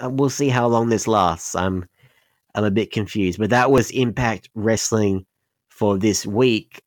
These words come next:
Uh, a very confusing, like, there's a couple of confusing things throughout this episode, but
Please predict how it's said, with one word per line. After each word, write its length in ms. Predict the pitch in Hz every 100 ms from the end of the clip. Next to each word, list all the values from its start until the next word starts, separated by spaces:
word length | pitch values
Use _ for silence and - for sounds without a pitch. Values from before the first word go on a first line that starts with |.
| -
Uh, 440 | 101 110 101 92 - _ _ _ _ _ _ _ _ _ _ _ _ _ -
a 80 | 110
very 320 | 127 131 127
confusing, 1000 | 127 113 113 - 120 123 113 120 117 110 _ _ _ _ _ _ _ _ -
like, 280 | 113 104 -
there's 180 | 127
a 40 | 117
couple 240 | 160 131
of 60 | 139
confusing 460 | 123 - 139 123
things 340 | 117 127 127 117
throughout 420 | - 113 120 127
this 160 | 135 139
episode, 600 | 135 135 143 143 151 135 _ _ _ _ -
but 400 | 113 104 101